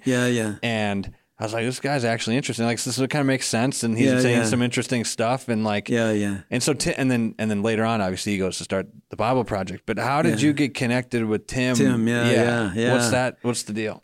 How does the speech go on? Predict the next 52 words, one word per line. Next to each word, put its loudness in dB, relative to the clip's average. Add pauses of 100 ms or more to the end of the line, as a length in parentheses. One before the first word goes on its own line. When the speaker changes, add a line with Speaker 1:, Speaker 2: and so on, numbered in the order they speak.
(140)
Speaker 1:
Yeah. -2
So 2 (120)
you 2 (100)
gotta 2
do 4
this. 2
Cut 0
Speaker 2:
Right, 2
Speaker 1:
me 6
Speaker 2:
yeah, 6 (220)
Speaker 1:
off. -10
Speaker 2:
cut -2
you -2
off, -10
yeah. -2
Speaker 1:
'Cause 4
you 4
just 2
ask, 2 (100)
I 2
could 4
tell 2
stories 4
all 6
Speaker 2:
I 6
Speaker 1:
day 6
Speaker 2:
know. 6
Speaker 1:
long, 6
man. 4
Speaker 2:
I, 4
this 4
is 2
fascinating 4
Speaker 1:
Yeah, 6
Speaker 2:
to 4
me 2
Speaker 1:
so, 4
Speaker 2:
because 6
it's -2
how, 0
you 2
Speaker 1:
yeah, 6
Speaker 2:
know. 6
Speaker 1:
so 4
this 2
is 4
Mackie 2
stuff. 0
So, 2 (400)
Speaker 2:
Mm-hmm. 0
Speaker 1:
um, 0 (1300)
it's -4